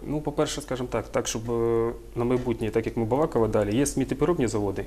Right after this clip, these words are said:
і є сміттєспалювальні заводи. Це дуже великі різниці. На сміттєспалювальному заводі сміття просто спалюється,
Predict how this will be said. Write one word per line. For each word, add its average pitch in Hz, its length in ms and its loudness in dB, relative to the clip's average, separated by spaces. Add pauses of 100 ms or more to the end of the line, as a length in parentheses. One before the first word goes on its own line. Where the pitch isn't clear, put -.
і 120 120 2
є 139 120 2
сміттєспалювальні 123 640 0
заводи. 95 420 -4
Це 156 360 2
дуже 131 340 2
великі 120 280 0
різниці. 110 400 0 (420)
На 131 420 2
сміттєспалювальному 151 760 2
заводі 165 440 2
сміття 143 380 -2
просто 226 300 -2
спалюється, 101 540 -2